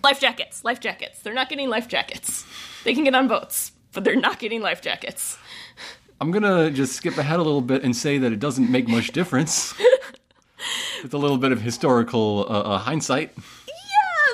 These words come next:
Speaker 1: but, you know, I'd be that person there with my clipboard being like, "Uh-uh, you two ain't getting on. You don't have no life jackets."
Speaker 2: Well, according to President Wilson, only seventy-five percent of people need to have life jackets.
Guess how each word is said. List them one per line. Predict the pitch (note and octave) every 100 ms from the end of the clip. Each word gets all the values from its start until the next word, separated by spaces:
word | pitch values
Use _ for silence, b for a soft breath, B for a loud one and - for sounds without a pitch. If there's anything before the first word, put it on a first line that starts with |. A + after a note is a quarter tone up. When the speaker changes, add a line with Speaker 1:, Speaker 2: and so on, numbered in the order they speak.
| B4
Speaker 1:
but, | B4 A#4 - - -
you | A4
know, | B4 A#4
I'd | G4 C5
be | C5 B4
that | -
person | G#4 G4 G4 F4
there | E4+
with | F4 -
my | C4
clipboard | C4 A4 - B3+ B3+
being | B3+ C4
like, | A#3 A3 G3 -
"Uh-uh, | - - C4
you | F#3+ C4+
two | E4+
ain't | B3 A3+
getting | A#3 G3 A3
on. | A#3+ G3
You | C4
don't | A4+ D#4+
have | A#3
no | G#3
life | A#3 F4
jackets." | - G3 - - - - - _ B B B B B -
Speaker 2:
Well, | F3 E3 D3+ D3 C3+
according | A#2+ F3+ D#3+ C#3
to |
President | A#2+ C3+ A2+ G#2+ G2+
Wilson, | A2 G2 G2 F#2
only | A2+ A#2+ A2
seventy-five | - B2 G#2 G2 G#2+ G2
percent | - F2 A2 F#2+
of | E2+
people | G#2+ F#2 F2
need | E2+ F#2 F#2
to | F2
have | E2 F2+ F#2
life | F#2 G2+ G2+
jackets. | A#2+ G#2+ A#2 - G#2 - -